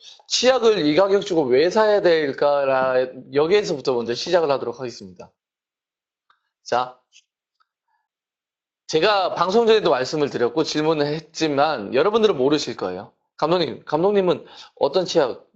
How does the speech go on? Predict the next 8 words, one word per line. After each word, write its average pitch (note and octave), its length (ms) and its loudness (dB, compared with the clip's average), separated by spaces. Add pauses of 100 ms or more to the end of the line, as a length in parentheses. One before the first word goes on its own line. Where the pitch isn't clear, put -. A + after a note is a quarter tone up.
(160)
쓰세요? A#2 460 -6 (880)
뭐 B2 160 -2
써보셨던 G#3 580 0
거나 A2+ 340 -2 (520)
좀 D#3+ 180 -4
쓰-, - 340 -4
쓰셨을 G#3 520 -2
때 G3+ 240 -2